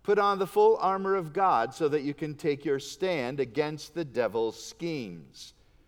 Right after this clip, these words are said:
For our struggle, our wrestling match, our battle, is not against flesh and blood." It's not against human beings, but against spiritual beings, the rulers, the authorities,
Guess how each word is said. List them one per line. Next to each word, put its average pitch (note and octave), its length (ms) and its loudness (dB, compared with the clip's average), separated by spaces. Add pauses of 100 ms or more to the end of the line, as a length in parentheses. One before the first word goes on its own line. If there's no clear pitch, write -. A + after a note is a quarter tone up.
(360)
For F3+ 260 0
our F3 300 4
struggle, F3+ 960 0
our C#3 240 2
wrestling C3+ 680 -2
match, G2+ 440 -6
our A#2 160 0
battle, B2 680 -2 (800)
is E3 160 -2
not A#3+ 240 0
against E3 540 -4
flesh C3 460 0
and E3+ 220 -4
blood." G3 400 2
It's F#3+ 220 -14
not E3 180 -2
against D#3 440 -6
human A#2+ 320 -8
beings, G#2 720 -8 (680)
but F3 140 4
against E3 680 -2 (120)
spiritual A#3+ 760 0
beings, F#2+ 560 -4
the C3 120 0
rulers, C3+ 800 4
the C3+ 180 -2
authorities, C#3+ 1160 0